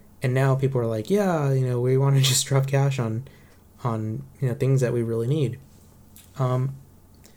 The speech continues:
so that's important to consider. Always having, um, you know, a planned mitigation strategy for failure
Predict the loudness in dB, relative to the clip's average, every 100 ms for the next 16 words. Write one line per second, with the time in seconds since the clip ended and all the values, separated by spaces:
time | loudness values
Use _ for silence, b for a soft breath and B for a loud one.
0 | B -20 -2 2 2 0 -12 -20 _ -10
1 | -2 0 0 -2 0 0 0 -4 -6 -8
2 | -10 -14 -20 -20 -20 -20 -20 -20 -20 -20
3 | -20 -20 -20 -20 -20 -6 0 2 2 0
4 | 0 0 -2 -4 -4 -6 -6 -4 -4 -4
5 | -6 -6 -4 -2 -2 -4 -8 B B B
6 | B B -4 0 4 2 0 -2 -2 -2
7 | -2 -4 -6 0 2 4 2 -4